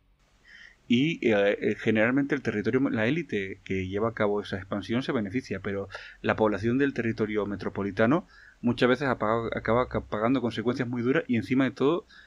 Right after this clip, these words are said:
las consecuencias, eh, de los actos cometidos por esa élite en nombre de esa nación o de ese estado.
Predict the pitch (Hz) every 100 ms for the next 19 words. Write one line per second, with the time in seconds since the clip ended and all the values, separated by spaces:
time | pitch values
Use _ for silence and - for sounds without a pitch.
0 | _ 110 98 110 101 95 123 - 151 196
1 | _ _ _ - 107 104 107 104 104 101
2 | - 101 117 120 139 123 110 117 156 -
3 | 104 113 110 120 117 165 - - - -
4 | 104 107 117 113 110 - 110 107 101 98
5 | 92 113 131 123 107 107 107 - 160 107